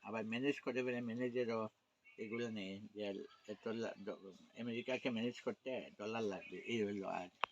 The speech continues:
অবস্থা। ধন্যবাদ, আমি অনেক কথা বললাম, আপনারা আমার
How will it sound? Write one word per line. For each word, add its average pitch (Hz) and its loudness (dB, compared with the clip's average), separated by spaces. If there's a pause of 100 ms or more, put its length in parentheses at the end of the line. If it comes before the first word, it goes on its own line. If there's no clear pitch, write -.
(280)
অবস্থা। - -2 (1040)
ধন্যবাদ, 110 4 (540)
আমি 113 -2
অনেক 110 -2
কথা 120 0
বললাম, 107 2
আপনারা 110 2
আমার 107 4